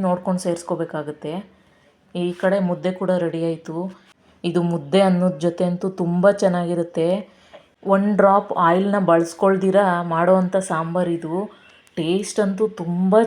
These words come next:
ಚೆನ್ನಾಗಿರುತ್ತೆ, ಒಂದ್ಸಲ ಟ್ರೈ ಮಾಡಿ ನೋಡಿ. ಇನ್ನು ಡಯಟ್ ಮಾಡೋರ್ಗಂತೂ ಒಳ್ಳೆ ರೆಸಿಪಿ ಇದು. ಸೊಪ್ಪನ್ನ ಸೋಸ್ಕೊಂಡು ಕ್ಲೀನ್ ಮಾಡಿ ಇಟ್ಕೊಂಡ್ರೆ ಅದಷ್ಟೇ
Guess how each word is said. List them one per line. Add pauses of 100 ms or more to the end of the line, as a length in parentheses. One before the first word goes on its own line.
ಚೆನ್ನಾಗಿರುತ್ತೆ, (200)
ಒಂದ್ಸಲ (100)
ಟ್ರೈ (140)
ಮಾಡಿ
ನೋಡಿ. (420)
ಇನ್ನು (100)
ಡಯಟ್
ಮಾಡೋರ್ಗಂತೂ
ಒಳ್ಳೆ (100)
ರೆಸಿಪಿ
ಇದು. (600)
ಸೊಪ್ಪನ್ನ
ಸೋಸ್ಕೊಂಡು (140)
ಕ್ಲೀನ್
ಮಾಡಿ
ಇಟ್ಕೊಂಡ್ರೆ (880)
ಅದಷ್ಟೇ